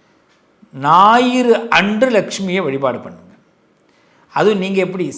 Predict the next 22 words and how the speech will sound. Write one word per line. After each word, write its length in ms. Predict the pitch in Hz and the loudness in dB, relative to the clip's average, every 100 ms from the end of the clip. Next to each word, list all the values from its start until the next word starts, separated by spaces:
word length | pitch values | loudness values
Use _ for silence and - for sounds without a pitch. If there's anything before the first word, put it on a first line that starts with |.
| - | -6
சிவலக்ஷ்மியை 920 | 240 247 269 247 - - 220 220 208 214 | -2 4 4 4 -2 -6 -6 -4 -2 -2
வழிபாடு 360 | 147 147 139 117 | -2 -2 -4 -4
பண்ணுங்க, 260 | 95 87 85 _ _ _ _ | -12 -20 -20 _ _ _ _
சிவனோடு 840 | - 214 226 254 254 247 254 269 254 | -10 -4 0 2 2 4 4 4 4
லக்ஷ்மியை 500 | 202 - - 196 196 220 | 0 -4 -8 -6 -4 -4
வழிபாடு 420 | 165 147 127 101 92 | -6 -8 -10 -12 -14
பண்ணுங்க. 280 | 76 78 _ _ _ _ _ _ _ _ _ _ _ _ - | -20 -20 _ _ _ _ _ _ _ _ _ _ _ _ -14
சிவனையும் 440 | 160 170 196 220 202 | -8 -4 -2 -2 -2
வழிபாடு 320 | 175 170 156 | 0 0 -2
பண்ணணும், 300 | 135 104 90 - _ _ 135 | -6 -12 -18 -20 _ _ -8
லக்ஷ்மியும் 460 | 135 180 180 190 | -8 -8 -8 -6
வழிபாடு 300 | 143 135 123 | -6 -6 -8
பண்ணணும். 320 | - - - _ _ _ _ _ _ _ _ | -10 -20 -20 _ _ _ _ _ _ _ _
செஞ்சு 260 | 143 165 196 185 | -8 -4 -4 0
பாருங்க. 360 | 180 175 180 175 170 147 131 - - _ _ _ _ - 147 | 2 2 2 2 4 2 -2 -12 -20 _ _ _ _ -4 -2
என்னைக்குமே 460 | 185 202 190 202 214 | -2 -4 -4 -2 -2
ஒண்ணு 140 | 196 165 | -2 -2
தெரிஞ்சுங்க, 440 | 180 185 185 180 160 135 117 - _ _ _ _ 139 | -2 -2 -4 -2 -2 -4 -8 -18 _ _ _ _ -6
நம்ம 380 | 151 170 165 165 190 214 - - - _ | -6 -4 0 4 4 2 -2 -10 -20 _
ஒரு 240 | 143 160 160 | -2 0 0
விஷயத்தை 580 | 165 214 214 196 202 | -4 -4 -2 -2 -2
வேண்டான்னு 800 | 160 160 175 196 202 202 208 226 | -2 0 0 0 0 4 6 4